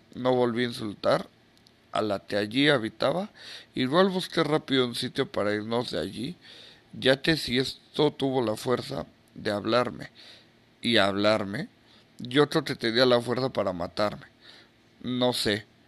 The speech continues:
pero sí estoy seguro de ello. Bueno, ahí está uno de los relatos que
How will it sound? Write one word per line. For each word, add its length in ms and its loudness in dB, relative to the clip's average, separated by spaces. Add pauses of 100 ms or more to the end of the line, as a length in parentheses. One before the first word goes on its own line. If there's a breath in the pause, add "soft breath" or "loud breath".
(260)
pero 180 -4
sí 120 -4
estoy 300 -2
seguro 420 -6
de 120 -8
ello. 220 -16 (1000 loud breath)
Bueno, 240 -2 (1700 loud breath)
ahí 260 2
está 280 -2
uno 260 -2
de 60 2
los 180 -2
relatos 600 -4
que 320 -6